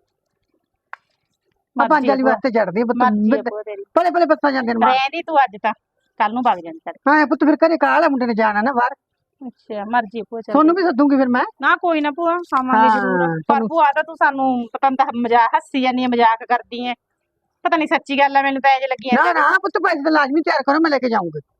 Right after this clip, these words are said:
Speaker 2: ਨਹੀਂ, ਦਸ ਲੱਖ ਰੁਪਇਆ
Speaker 1: ਹਾਂ।
Speaker 2: ਕਿੱਥੋਂ ਹੋਊਗਾ ਭੂਆ? ਦਸ ਲੱਖ ਤਾਂ ਠੀਕਰੀ ਇਕੱਠੀ ਕਰਨੀ ਔਖੀ
Speaker 1: ਨਾ,
Speaker 2: ਹੈ।
Speaker 1: ਨਾ, ਨਾ, ਇਹ ਨਾ ਕਰੋ ਪੁੱਤ, ਮੁੰਡਾ ਨੂੰ
Speaker 2: ਦਸ,
Speaker 1: ਕਿਉਂ ਆਇਆ ਨੂੰ?
Speaker 2: ਦਸ ਲੱਖ ਰੁਪਈਏ ਦੀ ਗੱਲ ਕਰੀਏ
Speaker 1: ਵੀ
Speaker 2: ਨੇ
Speaker 1: ਭੂਆ
Speaker 2: ਤੁਸੀਂ।
Speaker 1: ਆਈ ਸੀਗੀ ਵੀ ਭੱਗ ਗਈ ਉਹ ਤਾਂ ਵੀ ਆ ਕੇ ਉਹਦੀ।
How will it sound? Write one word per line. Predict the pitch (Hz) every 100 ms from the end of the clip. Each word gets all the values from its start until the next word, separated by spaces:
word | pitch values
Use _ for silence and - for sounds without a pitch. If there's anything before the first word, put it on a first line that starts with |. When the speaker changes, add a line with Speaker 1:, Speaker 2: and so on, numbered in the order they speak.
| _
Speaker 2:
ਨਹੀਂ, | 240 247
ਦਸ | 254 247
ਲੱਖ | 247 -
ਰੁਪਇਆ | 254 - 247
Speaker 1:
ਹਾਂ। | 202 196 170 156
Speaker 2:
ਕਿੱਥੋਂ | - 262
ਹੋਊਗਾ | 247 240 240
ਭੂਆ? | 277 254
ਦਸ | 247 262
ਲੱਖ | 240 -
ਤਾਂ | 240
ਠੀਕਰੀ | 254 277 294
ਇਕੱਠੀ | 269 247
ਕਰਨੀ | 247 247 233
ਔਖੀ | 220 196
Speaker 1:
ਨਾ, |
Speaker 2:
ਹੈ। | 202 285
Speaker 1:
ਨਾ, | 214
ਨਾ, | 202 208
ਇਹ | 240
ਨਾ | -
ਕਰੋ | 622
ਪੁੱਤ, | - - 359
ਮੁੰਡਾ | 381 311
ਨੂੰ | 302
Speaker 2:
ਦਸ, | 262
Speaker 1:
ਕਿਉਂ | 285 294
ਆਇਆ | 285 285
ਨੂੰ? | 285 294 _ 240
Speaker 2:
ਦਸ | 240 240
ਲੱਖ | 240 233
ਰੁਪਈਏ | 277 226 233
ਦੀ | 233 220
ਗੱਲ | 220
ਕਰੀਏ | 214 214 214
Speaker 1:
ਵੀ |
Speaker 2:
ਨੇ | 202
Speaker 1:
ਭੂਆ | 330 392 381
Speaker 2:
ਤੁਸੀਂ। | 320
Speaker 1:
ਆਈ | 285
ਸੀਗੀ | 262 302
ਵੀ | 349 330 254
ਭੱਗ | 269 254
ਗਈ | 233
ਉਹ | 226
ਤਾਂ | 247
ਵੀ | 330
ਆ | 285
ਕੇ | -
ਉਹਦੀ। | 247 220